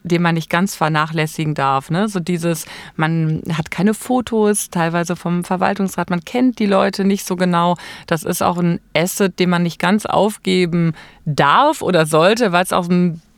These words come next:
bisschen was Besonderes eben ist an dem Unternehmen, dass nicht alles nach draußen posaunt wird, dass immer noch so ein paar Fragezeichen da sind.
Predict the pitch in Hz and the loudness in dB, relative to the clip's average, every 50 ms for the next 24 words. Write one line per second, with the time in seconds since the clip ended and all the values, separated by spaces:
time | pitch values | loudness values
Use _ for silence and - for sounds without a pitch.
0 | _ - 208 214 - 240 214 190 180 - - 175 151 156 156 175 190 196 220 - | _ 2 2 2 2 0 0 0 0 0 -2 -2 0 0 0 2 0 -2 -2 0
1 | - - 226 214 214 214 214 - - - 285 359 349 240 165 - 165 - 165 147 | 0 0 2 2 2 0 -2 -2 -2 -2 0 2 2 2 0 0 -2 -2 0 0
2 | 147 147 139 143 135 147 151 - 185 202 254 285 - - - - 180 180 170 160 | 0 0 0 0 0 0 0 4 4 4 4 4 2 0 0 0 2 2 0 0
3 | 170 156 147 - 143 143 147 - 156 147 - 156 147 147 139 135 131 - - 143 | 0 0 0 0 -2 -4 -2 -2 -4 -6 -6 -6 -4 -4 -4 -4 -4 -4 -6 -4
4 | 143 - 156 151 156 196 254 269 240 214 185 175 - 190 185 - - 208 208 240 | -2 -2 -2 0 2 4 4 4 4 4 2 0 0 0 -2 0 0 2 2 2
5 | 269 - - 175 170 170 175 165 - 170 165 165 160 165 151 156 151 165 196 208 | 0 0 -2 -2 -2 -2 -2 -4 -2 -2 -2 -2 -2 -2 0 2 2 2 2 2
6 | 202 214 214 220 | 2 2 2 2